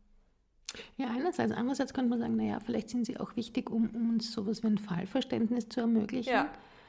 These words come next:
Speaker 1: um
Speaker 2: Um
Speaker 1: uns Ideen
Speaker 2: nachzulesen.
Speaker 1: zu geben,
Speaker 2: Ja.
Speaker 1: was, woran könnte es denn liegen oder was, was könnte denn hier sozusagen der Fall sein, im
Speaker 2: Ja.
Speaker 1: wahrsten Sinne des
Speaker 2: Ja.
Speaker 1: Wortes. Ähm, also das sind sozusagen interessante Fragen, finde ich, die
Speaker 2: Mhm.
Speaker 1: man,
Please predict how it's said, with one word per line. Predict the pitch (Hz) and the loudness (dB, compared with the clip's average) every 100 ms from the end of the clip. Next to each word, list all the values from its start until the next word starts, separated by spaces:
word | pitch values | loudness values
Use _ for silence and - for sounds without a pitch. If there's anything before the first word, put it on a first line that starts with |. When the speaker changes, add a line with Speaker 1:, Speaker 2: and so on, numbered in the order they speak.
| - - | -20 -8
Speaker 1:
um | 226 220 | 2 6
Speaker 2:
Um | 220 233 | 6 6
Speaker 1:
uns | 185 | 4
Ideen | 247 - 208 214 277 | 2 4 6 8 8
Speaker 2:
nachzulesen. | 233 | 6
Speaker 1:
zu | 262 | 2
geben, | 226 220 220 226 226 - 226 - - | 4 4 6 6 6 2 -6 -8 -8
Speaker 2:
Ja. | 185 185 | -4 -2
Speaker 1:
was, | 208 208 | -2 -2
woran | 196 - 196 202 202 208 | -6 -6 -4 0 2 2
könnte | 220 | 0
es | - | 2
denn | 220 | 4
liegen | 208 226 233 | 4 4 2
oder | 202 196 | 2 2
was, | 190 - | -2 -4
was | 208 196 | -6 -4
könnte | - 202 196 | 0 0 2
denn | 202 | 2
hier | 208 202 | 4 2
sozusagen | 208 196 196 196 196 190 | -2 -4 -2 2 2 0
der | 185 | -4
Fall | - 175 175 | -4 -2 0
sein, | - 202 190 254 | 2 2 2 2
im | 208 | 6
Speaker 2:
Ja. | 180 165 | 8 10
Speaker 1:
wahrsten | 226 208 214 | 8 8 4
Sinne | 208 202 | 6 4
des | 226 | 6
Speaker 2:
Ja. | 294 254 220 | 8 10 10
Speaker 1:
Wortes. | 254 269 - - - - - - - - - - - - | 4 4 -8 -20 -20 -20 -20 -20 -20 -20 -20 -20 -16 -6
Ähm, | 190 202 208 202 202 208 208 - - - - - - | 0 2 4 6 8 6 6 0 -10 -18 -20 -12 -8
also | 214 220 | -6 -2
das | 208 226 | 0 0
sind | 226 220 | 2 0
sozusagen | 233 220 | 0 0
interessante | 220 - 226 214 | -2 -2 -4 -4
Fragen, | 220 214 175 175 185 185 - - | -4 -4 -2 2 4 2 0 -2
finde | 190 190 | 2 2
ich, | 214 | 2
die | 247 196 | 0 0
Speaker 2:
Mhm. | 196 | 2
Speaker 1:
man, | 190 | 0